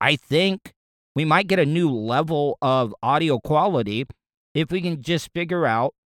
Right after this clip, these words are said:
the acoustics of a woman's womb. And if it's my kid and we're gonna record this kid,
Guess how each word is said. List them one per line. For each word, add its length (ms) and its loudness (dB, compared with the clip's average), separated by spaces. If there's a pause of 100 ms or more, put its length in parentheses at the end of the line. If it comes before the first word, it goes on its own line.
(240)
the 140 -2
acoustics 800 -4
of 140 -2
a 40 0
woman's 500 0
womb. 300 0 (320)
And 140 -4
if 100 -4
it's 260 -2
my 320 2
kid 420 2 (460)
and 300 0
we're 140 2
gonna 160 0
record 560 0
this 180 -2
kid, 200 -2